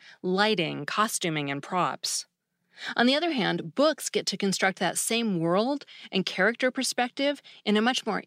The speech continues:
intimate way. Readers use their imaginations to translate the words on the page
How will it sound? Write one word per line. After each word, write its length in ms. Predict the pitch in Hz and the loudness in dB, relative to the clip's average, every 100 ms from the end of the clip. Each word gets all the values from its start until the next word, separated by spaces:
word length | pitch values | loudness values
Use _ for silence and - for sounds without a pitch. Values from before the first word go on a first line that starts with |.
| - | 0
intimate 520 | 247 277 - 156 143 | 0 2 0 -2 -2
way. 460 | 156 147 139 143 - _ _ - - - | -2 -2 -6 -10 -16 _ _ -20 -20 0
Readers 400 | 220 233 220 190 | 4 6 4 4
use 160 | 196 190 | 2 2
their 160 | 175 | 2
imaginations 1040 | 143 185 190 233 254 339 - 160 156 160 | 2 2 2 2 2 2 2 -2 -2 -4
to 120 | - 214 | -2 -4
translate 640 | - - 254 269 269 247 | -4 -2 0 2 2 2
the 100 | 226 | 2
words 240 | 208 214 | 4 4
on 100 | 208 | 2
the 100 | 180 | 0
page 420 | 165 - 220 220 | -2 -2 0 2